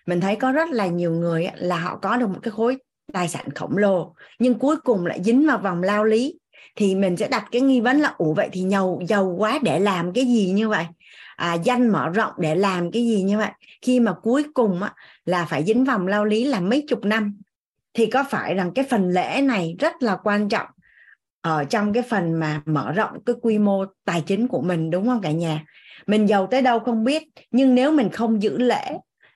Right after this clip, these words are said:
là lẽ phải và, và, và luật pháp đó cả nhà, lễ phép và luật pháp thì có phải rằng là coi như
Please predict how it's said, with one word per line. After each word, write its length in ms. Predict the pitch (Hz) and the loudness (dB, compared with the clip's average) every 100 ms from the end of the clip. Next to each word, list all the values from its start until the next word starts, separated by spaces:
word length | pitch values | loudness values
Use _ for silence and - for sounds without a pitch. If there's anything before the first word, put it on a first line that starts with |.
| - | -6
là 280 | 185 170 165 | -2 0 0
lẽ 200 | 170 - | -2 -2
phải 460 | - - - - - | -4 -6 -8 -10 -6
và, 320 | 185 170 160 156 | -2 -2 -2 -4
và, 240 | 160 165 - _ _ - | -6 -6 -14 _ _ -10
và 220 | 139 165 | -6 -6
luật 200 | 170 190 - | -2 -4 -2
pháp 280 | - 285 370 | -4 -2 -2
đó 60 | 403 | -4
cả 120 | 180 | -2
nhà, 240 | 180 180 165 | -2 -4 -2
lễ 220 | 175 190 | -2 -2
phép 200 | 277 294 294 | -4 -4 -2
và 120 | 185 | -2
luật 180 | 170 160 | -2 -4
pháp 200 | 247 - - | -4 -4 -4
thì 100 | 175 | -2
có 140 | 214 | -2
phải 300 | 202 117 156 | -2 -4 -4
rằng 220 | 175 170 | -4 -4
là 240 | 165 160 156 _ _ - - | -4 -4 -8 _ _ -20 -6
coi 200 | 220 220 | -2 0
như 220 | 220 220 | 2 0